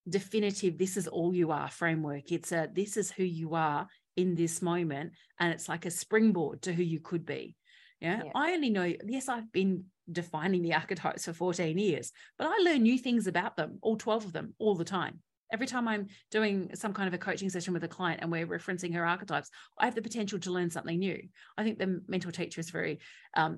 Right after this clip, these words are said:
Speaker 1: is a good archetype for me to have, because I expect to learn things all the
Speaker 2: Yeah, yeah.
Speaker 1: time. So I'm constantly evolving what I know and what I understand about the archetypes. And then the added benefit of having now the coach community,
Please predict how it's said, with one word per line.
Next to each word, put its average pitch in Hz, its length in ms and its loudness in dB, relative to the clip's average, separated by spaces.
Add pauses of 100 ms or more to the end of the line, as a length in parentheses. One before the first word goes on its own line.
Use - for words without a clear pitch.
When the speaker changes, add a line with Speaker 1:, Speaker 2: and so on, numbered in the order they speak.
Speaker 1:
is 180 160 2
a 180 80 4
good 190 260 6
archetype 175 440 2
for - 80 -4
me 170 100 4
to 160 60 -2
have, 165 240 -2
because 175 240 -2
I 165 160 2 (100)
expect - 540 -6
to 202 100 0
learn 170 380 0
things 156 340 -6
all 160 180 -2
the 151 100 -2
Speaker 2:
Yeah, 170 200 -2
yeah. - 80 -4
Speaker 1:
time. - 100 -10 (640)
So 220 340 4 (240)
I'm 233 160 -2
constantly 226 640 -2
evolving 175 760 0
what 185 140 0
I 180 100 2
know 185 320 0
and 156 100 -2
what 165 120 0
I 160 160 -2
understand 165 420 -2
about 156 160 -2
the 151 80 -2
archetypes. 151 380 -4
And 160 120 -2
then 185 140 0
the 180 220 -2
added 175 240 0
benefit 170 340 -2
of 165 80 -4
having 170 300 -2
now 165 180 0
the 165 100 -6
coach 208 360 -4
community, 156 540 -6